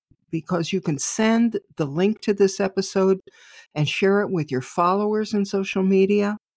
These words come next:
Share it with your bishops, your pastors, and share it with elected officials. You can send them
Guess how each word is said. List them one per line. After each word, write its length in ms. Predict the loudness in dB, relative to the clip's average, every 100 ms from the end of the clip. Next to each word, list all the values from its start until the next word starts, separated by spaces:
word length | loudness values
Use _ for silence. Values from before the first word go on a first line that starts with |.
| _ _ _
Share 360 | -10 0 2 2
it 100 | 0
with 220 | -6 -4
your 100 | -6
bishops, 760 | -6 -2 -2 0 -2 -4 -6 -8
your 120 | -8
pastors, 920 | -4 0 2 0 -2 -2 0 -2 -10 -18 _ _ _ _ -20 -2
and 140 | -2 0
share 340 | 2 2 2
it 80 | 0
with 200 | -2 -2
elected 480 | -2 -2 -2 -4 -2
officials. 680 | -2 0 -2 -4 -8 -8 -14 -8
You 300 | 0 2 2
can 220 | 2 0
send 520 | 0 -2 2 2 4
them 420 | 2 2 0 -2